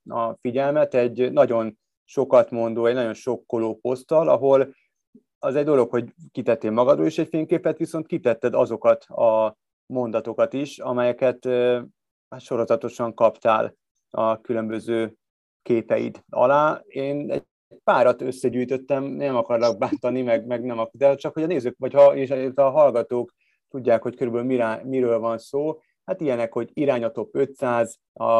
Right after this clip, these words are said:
akkor angolul nála szerencsésebb játékos nincs a világon, szerencsés vagy, hogy az ellenfeled egy használhatatlan idióta, nem tudsz még egy második szervát sem visszaadni, te pont, pont, pont.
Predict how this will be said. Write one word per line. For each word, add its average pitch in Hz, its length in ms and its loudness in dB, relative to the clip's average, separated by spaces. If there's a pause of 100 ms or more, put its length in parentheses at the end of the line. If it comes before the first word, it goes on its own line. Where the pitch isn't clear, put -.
(720)
akkor - 220 -6
angolul 120 480 -2
nála 139 260 0
szerencsésebb 117 680 -6
játékos 113 400 0
nincs 120 240 -8
a 117 60 0
világon, 117 440 2
szerencsés 113 520 -4
vagy, 113 140 -2
hogy 113 100 -4
az 104 100 -6
ellenfeled 113 640 0 (200)
egy - 140 -12
használhatatlan 120 800 -4
idióta, 123 880 4 (240)
nem 127 160 -8
tudsz 123 180 -10
még 110 160 -2
egy 107 100 0
második 120 440 -4
szervát 110 420 2
sem 104 180 -10
visszaadni, 120 720 0
te 107 360 0 (220)
pont, 117 200 -8
pont, 113 240 -10
pont. 143 380 2